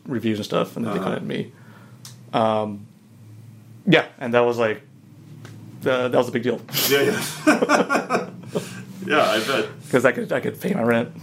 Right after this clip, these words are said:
Speaker 1: I could, like,
Speaker 2: Yeah.
Speaker 1: you know,
Speaker 2: How
Speaker 1: get
Speaker 2: much were you selling, like, through your s-, were you selling more through your site than the Xbox?
Speaker 1: No. Oh, yes. Definitely.
Speaker 2: Okay.
Speaker 1: Like,
Speaker 2: <laughs> Ouch. Yeah.
Speaker 1: like,
Speaker 2: How
Speaker 1: yeah.
Speaker 2: much were you selling on your site?
Speaker 1: I think it was
Speaker 2: That's a
Speaker 1: ten, I think it was ten dollars.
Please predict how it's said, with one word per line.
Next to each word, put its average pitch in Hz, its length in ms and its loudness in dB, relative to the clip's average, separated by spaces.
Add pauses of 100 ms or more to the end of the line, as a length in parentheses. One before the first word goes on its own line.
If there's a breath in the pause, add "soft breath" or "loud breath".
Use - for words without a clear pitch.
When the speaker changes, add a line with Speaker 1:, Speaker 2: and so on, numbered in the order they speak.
(140)
Speaker 1:
I 113 80 -6
could, 110 140 -2
like, 107 240 0
Speaker 2:
Yeah. - 100 2
Speaker 1:
you 123 60 4
know, 104 220 2 (100)
Speaker 2:
How 139 120 -4
Speaker 1:
get 147 100 2
Speaker 2:
much 117 160 -6
were 131 120 -2
you 123 80 -2
selling, 120 480 0
like, 101 320 -2 (400)
through 113 140 -2
your 104 80 0
s-, 92 180 -4
were 117 120 0
you 123 60 4
selling 139 240 2
more 131 240 2
through 127 140 -4
your 110 80 2
site 135 540 0
than 120 500 -2
the 110 60 0
Xbox? 139 600 -2
Speaker 1:
No. - 160 -8 (480)
Oh, - 280 6 (140)
yes. - 420 -14 (360)
Definitely. - 540 0
Speaker 2:
Okay. - 640 0
Speaker 1:
Like, - 40 -4
Speaker 2:
<laughs> 311 480 2
Ouch. - 460 -4 (320 loud breath)
Yeah. - 220 -8
Speaker 1:
like, - 240 2 (240)
Speaker 2:
How 131 80 2
Speaker 1:
yeah. 156 80 6
Speaker 2:
much 143 100 0
were 139 100 0
you 120 100 2
selling 120 300 2
on 110 80 -2
your 101 120 -4
site? - 320 -4 (340)
Speaker 1:
I - 40 -20
think 175 160 -4
it - 20 0
was 135 100 -4
Speaker 2:
That's - 100 -2
a 135 40 2
Speaker 1:
ten, 127 420 -4
I - 40 -16
think 196 120 -6
it 185 40 -2
was 165 100 -4
ten 151 180 -4
dollars. - 640 -4